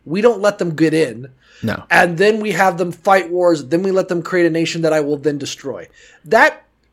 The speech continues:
Speaker 1: doesn't make any fucking sense to me. You could have just let Jacob stay in Canaan, established fucking property rights then and there.
Speaker 2: Well,
Speaker 1: Or
Speaker 2: remember,
Speaker 1: not.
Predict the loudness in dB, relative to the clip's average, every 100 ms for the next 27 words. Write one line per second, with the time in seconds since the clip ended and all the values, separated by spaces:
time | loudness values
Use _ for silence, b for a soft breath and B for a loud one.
0 | _ _ _ _ _ -2 0 0 -2 -4
1 | -4 -6 -4 -6 -6 -8 -6 -6 -8 -12
2 | -14 b b -4 -4 -2 -2 0 0 0
3 | 0 0 0 -8 -2 2 2 0 -6 -4
4 | -6 -8 -14 -10 -2 -2 0 0 -2 -4
5 | -12 _ -12 -4 -4 -4 -10 -18 -16 -6
6 | -4 -4 -8 -10 -12 -8 -6 -6 -8 -10
7 | -10 -18 b b b b b _ _ -16
8 | 0 2 4 4 4 4 2 -2 -4 _